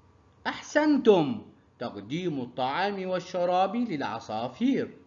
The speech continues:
وعلى ما يدل ذلك طلابي؟ رائعون، يدل على الرحمة والعطف والإحساس بالآخرين، وكذلك أيضًا طلابي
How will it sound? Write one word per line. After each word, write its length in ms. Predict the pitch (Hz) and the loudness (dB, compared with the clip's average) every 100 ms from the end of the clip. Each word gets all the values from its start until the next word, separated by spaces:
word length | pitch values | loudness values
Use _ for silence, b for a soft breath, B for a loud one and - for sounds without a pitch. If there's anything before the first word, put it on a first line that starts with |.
| - _ b b b b | -20 _ b b b b
وعلى 400 | 110 135 185 262 | 0 2 4 2
ما 120 | 311 | 2
يدل 440 | 285 262 254 240 233 | 2 2 2 0 2
ذلك 400 | 220 226 220 220 | 4 2 0 -2
طلابي؟ 1000 | 214 208 208 208 202 196 202 202 202 - - _ _ _ _ _ _ _ _ _ | -2 -2 2 4 4 0 -4 -6 -10 -18 -20 _ _ _ _ _ _ _ _ _
رائعون، 1400 | 170 214 247 247 240 247 247 285 285 247 180 143 123 104 98 | -2 4 4 4 0 2 2 0 0 0 0 -2 -4 -6 -10
يدل 500 | 113 117 175 220 143 | -10 -4 -2 0 -2
على 300 | 107 113 113 | -2 -4 -6
الرحمة 680 | 117 135 247 262 185 160 160 | -6 -2 -2 -2 -6 -8 -4
والعطف 760 | 156 160 160 170 185 262 247 185 | -4 -2 0 0 0 -2 -6 -8
والإحساس 960 | 156 135 120 120 - - 147 160 - | -4 -4 -4 -10 -16 -10 -4 -4 -4
بالآخرين، 1120 | 117 104 98 - 104 107 92 104 131 139 101 - - b b b b | -12 -12 -14 -14 -14 -12 -14 -6 -4 -2 -4 -12 -20 b b b b
وكذلك 760 | 135 131 143 127 143 139 131 131 | -6 -2 -2 2 2 2 -2 -4
أيضًا 580 | 123 139 143 127 127 131 | -6 -2 -2 0 -2 -2
طلابي 960 | 135 165 180 214 214 202 208 208 208 | -4 -4 0 0 0 0 -2 -2 -6